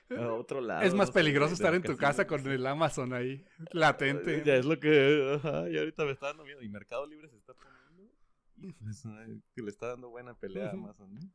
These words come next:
Speaker 1: Este, pero bueno. Eh, algo que me tocó ver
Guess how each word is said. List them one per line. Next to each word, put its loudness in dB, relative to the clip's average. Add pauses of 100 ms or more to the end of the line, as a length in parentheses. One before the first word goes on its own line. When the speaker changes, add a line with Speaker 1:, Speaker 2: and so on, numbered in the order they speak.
(280)
Speaker 1:
Este, -18
pero -8
bueno. -6 (680)
Eh, -4 (500)
algo -8
que -4
me -6
tocó -2
ver -2